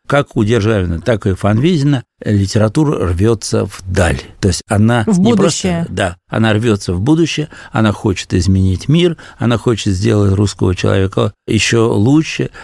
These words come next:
Speaker 1: она страдает, в хорошем смысле страдает страстью к переменам,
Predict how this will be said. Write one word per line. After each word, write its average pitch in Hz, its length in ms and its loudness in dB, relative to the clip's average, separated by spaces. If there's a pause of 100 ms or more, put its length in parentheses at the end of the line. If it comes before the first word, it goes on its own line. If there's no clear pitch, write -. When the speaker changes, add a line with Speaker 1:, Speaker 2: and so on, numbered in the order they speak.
Speaker 1:
она 123 320 0
страдает, 123 880 0
в 214 140 -20
хорошем 107 500 -2
смысле 101 420 -4
страдает 104 540 0
страстью 107 540 -2 (120)
к - 100 -16
переменам, 110 760 2